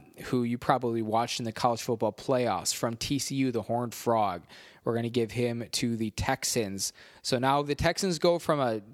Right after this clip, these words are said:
just very pedestrian to bad offensive team with Davis Mills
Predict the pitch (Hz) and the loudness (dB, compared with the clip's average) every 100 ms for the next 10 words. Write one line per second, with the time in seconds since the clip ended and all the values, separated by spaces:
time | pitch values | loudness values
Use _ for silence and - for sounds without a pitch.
0 | 160 156 143 - _ _ 139 139 165 185 | -4 0 0 -2 _ _ -6 0 2 2
1 | 170 143 131 - 151 135 123 131 - 147 | 2 0 -2 -4 -2 2 0 0 -4 -2
2 | 135 127 120 120 120 _ _ - - 117 | 0 0 -2 -6 -8 _ _ -4 0 2
3 | 117 107 110 113 90 110 127 117 113 - | 2 2 2 2 0 0 -2 -4 -4 -4
4 | 117 120 117 110 - 113 110 - 110 107 | -4 -2 -2 -2 0 0 0 -2 0 0
5 | 110 110 | 0 -6